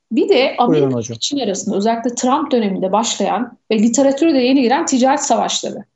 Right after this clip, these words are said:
Speaker 1: meselesi var. Dolayısıyla biz Amerika ile Çin arasındaki ticarete baktığımızda ticaret savaşlarının hala devam ettiğini görüyoruz. Özellikle de bu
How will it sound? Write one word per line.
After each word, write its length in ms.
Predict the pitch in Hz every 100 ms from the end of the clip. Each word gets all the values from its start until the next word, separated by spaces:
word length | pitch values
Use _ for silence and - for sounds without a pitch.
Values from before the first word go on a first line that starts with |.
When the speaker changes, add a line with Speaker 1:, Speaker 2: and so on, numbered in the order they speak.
| _ -
Speaker 1:
meselesi 480 | 196 - - -
var. 220 | 202 262 359 - - -
Dolayısıyla 420 | 254 269 262 277
biz 220 | 247 233
Amerika 440 | - 233 269 277 254
ile 120 | 247
Çin 160 | 240 262
arasındaki 480 | 247 247 254 240 -
ticarete 480 | 220 233 240 240
baktığımızda 640 | 233 202 - 185 165 196 311 - - _
ticaret 460 | - 233 254 262 294
savaşlarının 520 | - 220 208 - 202
hala 400 | 208 254 208 254
devam 300 | 233 240 240
ettiğini 300 | 208 - 170
görüyoruz. 280 | 160 175 220
Özellikle 520 | 226 226 240 240 254
de 140 | 233 220
bu 220 | 247